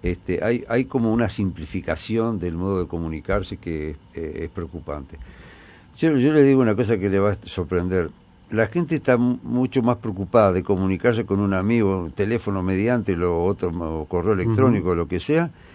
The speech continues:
Speaker 1: que en estar enterado de lo grande que pasa en el entorno o en el mundo.
Speaker 2: Ujú.
Speaker 1: Y a mí eso me duele realmente, porque está bien, uno tiene que tener su espíritu, cada ser humano es ser, su ser humano, y yo soy muy defensor de
Speaker 2: Sí,
Speaker 1: la
Speaker 2: claro.
Speaker 1: personalidad de cada uno.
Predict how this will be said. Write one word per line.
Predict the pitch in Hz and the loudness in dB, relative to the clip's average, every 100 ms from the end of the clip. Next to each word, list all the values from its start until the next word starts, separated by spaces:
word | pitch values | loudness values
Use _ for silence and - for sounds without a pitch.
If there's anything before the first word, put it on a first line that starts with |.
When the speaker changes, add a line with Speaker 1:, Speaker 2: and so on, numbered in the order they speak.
| - - - | -20 -20 -4
Speaker 1:
que | 107 | 0
en | 101 | 2
estar | 104 - 143 | 0 2 4
enterado | 139 104 107 113 139 123 | 4 2 4 6 6 4
de | |
lo | 95 95 | 4 4
grande | 117 135 127 | 4 2 0
que | 82 87 | -2 0
pasa | 113 104 101 | 0 2 0
en | |
el | 87 | 0
entorno | 85 78 139 147 120 | -4 0 2 4 2
o | 82 | 0
en | 78 | 0
el | 82 | -2
mundo. | 120 101 71 55 - _ _ 90 | 0 0 -2 -10 -18 _ _ -8
Speaker 2:
Ujú. | 87 95 113 - | -6 -6 -8 -6
Speaker 1:
Y | 120 | 2
a | 127 | 2
mí | 160 190 | 4 0
eso | - | 2
me | 135 101 | 2 4
duele | 123 123 85 | 4 4 2
realmente, | 80 87 107 92 | -2 -2 -2 -4
porque | 85 85 | -4 -2
está | 127 | 0
bien, | 139 165 | 2 2
uno | 107 | 2
tiene | 104 110 | 0 0
que | 95 | 0
tener | 95 98 | 0 -2
su | - | -4
espíritu, | 82 135 143 101 | -4 0 0 0
cada | 117 113 98 | 2 2 2
ser | 107 | 0
humano | 98 107 123 | 2 2 2
es | 101 | 0
ser, | 104 90 82 | 0 -4 -6
su | 82 | -8
ser | 101 92 | -4 -2
humano, | 98 127 117 | 0 0 0
y | |
yo | 92 | 0
soy | - 95 | -2 -2
muy | 98 98 | 0 0
defensor | 80 82 80 117 | -2 -6 0 2
de | 104 | 4
Speaker 2:
Sí, | 85 | 2
Speaker 1:
la | 85 | 0
Speaker 2:
claro. | 90 | -2
Speaker 1:
personalidad | 85 90 92 | -2 0 0
de | 98 | 2
cada | 92 90 | 2 2
uno. | 127 101 | 2 0